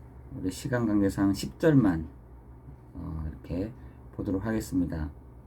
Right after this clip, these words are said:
어, 요나서 삼 장 십 절입니다. 하나님이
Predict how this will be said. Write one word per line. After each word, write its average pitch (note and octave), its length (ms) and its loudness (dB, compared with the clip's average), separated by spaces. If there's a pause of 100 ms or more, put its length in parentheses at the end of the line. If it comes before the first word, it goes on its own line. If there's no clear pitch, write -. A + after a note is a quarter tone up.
(2000)
어, - 140 -6
요나서 A#2+ 640 6 (580)
삼 C#3 380 10
장 B2+ 300 6
십 - 260 -2
절입니다. G2+ 680 0 (3000)
하나님이 D#3 760 10